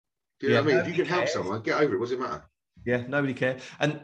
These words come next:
Speaker 2: what I like about your content is, for example, today you wrote a post about how it's half term at the moment. You wrote about you're gonna do some work in the morning, go to Ninja Warrior U K in the afternoon, and then get
Speaker 1: Yeah.
Speaker 2: some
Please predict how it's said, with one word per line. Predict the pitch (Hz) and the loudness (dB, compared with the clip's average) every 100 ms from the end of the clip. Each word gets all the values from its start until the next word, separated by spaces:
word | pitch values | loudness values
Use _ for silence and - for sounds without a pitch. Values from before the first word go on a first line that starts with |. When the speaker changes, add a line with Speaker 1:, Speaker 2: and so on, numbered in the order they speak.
| - | -8
Speaker 2:
what | 139 165 | -2 0
I | 156 | 2
like | 147 143 | 2 0
about | - - | 0 -2
your | 131 131 | 0 -2
content | 127 104 98 101 | -2 -6 -4 -8
is, | 104 | -8
for | - | -8
example, | 117 123 113 107 92 | -6 -4 -6 -8 -14
today | - 104 95 | -6 -4 -4
you | 107 120 | -2 0
wrote | 117 101 | 0 0
a | |
post | 101 107 95 104 | -2 -4 -4 -6
about | 95 98 - | -6 -6 -6
how | 104 | -8
it's | - - | -8 -4
half | 127 120 - | -4 -2 -4
term | 101 98 | -4 -4
at | |
the | 98 | -6
moment. | 95 95 95 | -6 -8 -8
You | 98 | -6
wrote | 104 - | -4 -4
about | 98 90 | -6 -8
you're | |
gonna | 104 98 | -8 -8
do | 92 | -10
some | - 110 | -6 0
work | 147 143 | 2 2
in | 107 | -4
the | |
morning, | 98 95 98 95 - - _ _ _ _ | -4 -4 -6 -10 -12 -20 _ _ _ _
go | 120 113 | -4 -2
to | 113 | -2
Ninja | 127 127 | -2 -2
Warrior | 117 117 113 110 | 0 2 2 0
U | 110 113 | -2 -2
K | 113 101 | -2 -2
in | 104 | -2
the | |
afternoon, | 101 - 98 95 95 90 - | -6 -6 -10 -8 -10 -12 -10
and | 107 | -6
then | 104 | -2
get | 110 | -2
Speaker 1:
Yeah. | |
Speaker 2:
some | - | -4